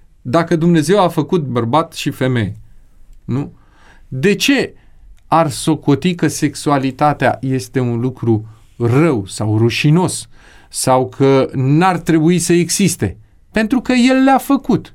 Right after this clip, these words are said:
El i-a făcut. Nu putea să-i facă asexuați? Putea să-i facă. Nu, nu-i putea să-i facă de același sex.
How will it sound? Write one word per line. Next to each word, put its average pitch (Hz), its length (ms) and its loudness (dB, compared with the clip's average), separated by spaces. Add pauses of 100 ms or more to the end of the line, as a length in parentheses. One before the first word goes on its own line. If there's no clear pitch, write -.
(120)
El 254 220 0
i-a 262 120 4
făcut. 254 400 -2 (200)
Nu 233 300 4
putea 185 440 2
să-i 160 260 2
facă 143 640 -2 (520)
asexuați? 185 960 0 (1200)
Putea 427 280 2
să-i 214 180 2
facă. 113 420 -4 (840)
Nu, 254 180 2
nu-i 330 120 6
putea 240 280 0
să-i 220 160 0
facă 175 340 0
de 139 100 0
același 196 420 2
sex. - 360 -2